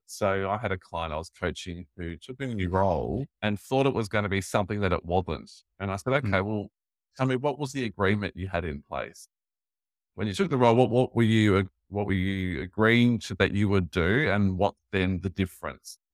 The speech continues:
Speaker 1: So you can maybe go back and renegotiate." And the outcome was that there was no clear agreement up front.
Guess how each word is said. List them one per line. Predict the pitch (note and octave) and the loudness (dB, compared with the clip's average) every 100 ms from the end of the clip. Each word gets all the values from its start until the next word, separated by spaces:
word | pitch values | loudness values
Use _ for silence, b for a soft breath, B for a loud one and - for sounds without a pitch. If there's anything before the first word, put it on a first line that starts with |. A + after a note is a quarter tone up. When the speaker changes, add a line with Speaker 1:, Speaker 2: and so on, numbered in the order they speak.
| _ _ | _ _
Speaker 1:
So | F2+ | -8
you | F2 | -8
can | E2+ F#2 | -8 -4
maybe | F2+ E2+ | -2 -2
go | - F2 E2+ | 0 2 2
back | F2 F2 | 0 0
and | E2+ | -4
renegotiate." | E2+ E2 D#2 E2+ F2 - C2 A#1+ - _ _ _ _ | -4 -4 0 0 0 -2 -8 -8 -10 _ _ _ _
And | F#2+ F#2+ F2+ | -4 -4 -2
the | G#2 | 0
outcome | A#2 C#3 - G2 G2 | 2 2 0 -2 2
was | G#2 | 0
that | G2+ | 0
there | G2+ | -2
was | A2+ | 0
no | B2 B2 A2+ - - | 4 4 2 -2 -2
clear | A2 | 0
agreement | F#2+ F2+ F#2+ F2+ E2+ | 0 0 0 0 -2
up | - _ | -4 _
front. | F2+ D2 | -4 -4